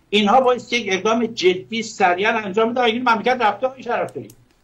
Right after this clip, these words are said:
خود رضا شاه عزیز من وقتی که اومد مملکت آزاد کرد، یه قزاق بود، یه قزاقی بود که توسط خارجی‌ها سپاه ساخته شده بود، ولی این مرد وطن پرست بود، برای وطنش کار کرد.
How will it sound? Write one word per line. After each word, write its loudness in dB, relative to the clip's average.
خود 4
رضا 2
شاه 4
عزیز 0
من -6
وقتی -4
که -2
اومد 2
مملکت -4
آزاد 2
کرد، 0
یه 0
قزاق 2
بود، -16
یه -6
قزاقی 2
بود -8
که -10
توسط -2
خارجی‌ها 2
سپاه 0
ساخته -8
شده -8
بود، -14
ولی 0
این -2
مرد 2
وطن 2
پرست -4
بود، -6
برای 2
وطنش -2
کار -8
کرد. -16